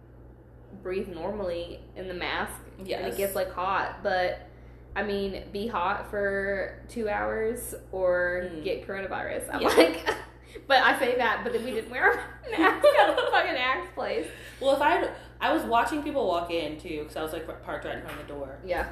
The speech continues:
Speaker 2: And I didn't see other people wearing masks. I saw, like, the workers wear masks and stuff.
Speaker 1: Yeah.
Speaker 2: But then, um, being inside and where we were, I didn't feel like I needed it. I didn't feel like we were
Speaker 1: Yeah.
Speaker 2: breathing a lot of other people's air.
Speaker 1: Yeah, we,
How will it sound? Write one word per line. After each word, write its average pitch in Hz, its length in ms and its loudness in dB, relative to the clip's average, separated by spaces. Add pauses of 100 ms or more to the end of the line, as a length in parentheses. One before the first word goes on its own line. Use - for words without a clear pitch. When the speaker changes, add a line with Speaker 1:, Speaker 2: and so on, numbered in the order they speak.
Speaker 2:
And 170 80 -6
I 160 60 0
didn't 233 180 0
see 254 120 0
other 180 200 2
people 185 220 -4
wearing 160 160 0
masks. 151 180 -8
I 170 40 -8
saw, 160 140 -6
like, 147 260 -6
the 156 80 -8
workers 139 360 -8
wear 156 120 -12
masks - 300 -14
and 180 140 -16
stuff. - 260 -14
Speaker 1:
Yeah. 196 240 -2 (340)
Speaker 2:
But 170 180 -8
then, 160 420 -2 (440)
um, 147 460 -8 (320)
being 165 200 -2
inside 156 380 -4
and 147 100 -6
where 143 120 -6
we 147 120 -8
were, 135 180 -6
I 131 80 -10
didn't 143 260 -10
feel 139 120 -10
like 131 200 -12 (200)
I 131 100 -16
needed 131 280 -14
it. - 60 -14
I 147 120 -12
didn't 156 160 -16
feel 139 100 -12
like - 140 -14
we 147 60 -14
were - 60 -12
Speaker 1:
Yeah. 170 220 -2
Speaker 2:
breathing 139 300 -8
a 147 60 -10
lot 160 180 -10
of - 60 -12
other - 140 -12
people's 160 320 -14
air. - 320 -14
Speaker 1:
Yeah, 190 280 2
we, 233 180 0